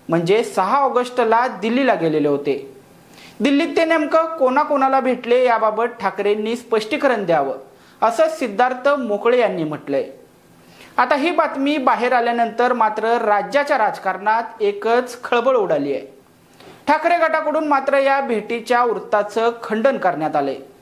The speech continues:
भाजप शिवसेनेची युती तुटल्यापासून त्यांचे दुष्परिणाम हे दोन्ही पक्षांना भोगावे लागतायत.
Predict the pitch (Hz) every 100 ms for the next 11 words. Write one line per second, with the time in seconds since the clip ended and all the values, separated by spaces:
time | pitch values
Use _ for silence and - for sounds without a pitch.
0 | _ - - - - 247 285 349 - 330
1 | 311 320 285 294 302 311 269 240 285 285
2 | 247 247 254 233 254 247 254 247 214 208
3 | 262 262 202 262 - 247 202 180 131 -
4 | - - - - 302 233 254 262 339 285
5 | - 269 254 247 254 226 156 185 233 214
6 | 165 139 - 139